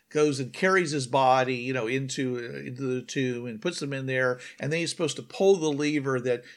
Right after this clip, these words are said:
progressively just closes off the, the tomb from everything else, you know, uh, opens up the spike traps,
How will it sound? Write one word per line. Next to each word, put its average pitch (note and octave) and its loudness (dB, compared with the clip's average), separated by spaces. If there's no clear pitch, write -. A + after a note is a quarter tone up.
progressively D3 4
just B2 -4
closes E3+ 4
off C#3+ 2
the, C3+ 4
the C3 0
tomb D3 0
from C3 -4
everything C3+ -2
else, G2+ -2
you B2 -4
know, G#2 -4
uh, B2+ 2
opens C#3+ 0
up C3+ 0
the B2 -8
spike E3+ 2
traps, C#3+ 4